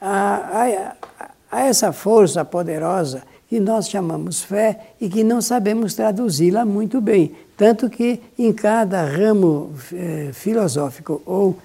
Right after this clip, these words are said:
religioso, existe uma interpretação do que seja fé.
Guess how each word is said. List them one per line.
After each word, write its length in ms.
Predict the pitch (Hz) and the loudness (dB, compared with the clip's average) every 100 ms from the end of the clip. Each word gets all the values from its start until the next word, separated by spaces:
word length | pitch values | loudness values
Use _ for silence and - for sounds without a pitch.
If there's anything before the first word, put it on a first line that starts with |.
| - _ - | -20 _ -6
religioso, 840 | 170 160 147 123 208 254 170 156 - _ - | 0 0 0 0 4 4 2 -2 -8 _ -2
existe 520 | 214 175 233 226 220 | 0 2 0 0 -2
uma 260 | 208 196 | 0 2
interpretação 840 | 196 226 240 214 226 196 196 - 214 | 2 0 -2 -4 -4 -2 -4 -2 -4
do 140 | 214 | -4
que 100 | 190 | -4
seja 440 | 208 - 214 196 220 | -4 -2 -2 -2 -4
fé. 360 | 220 190 175 | -2 -2 -2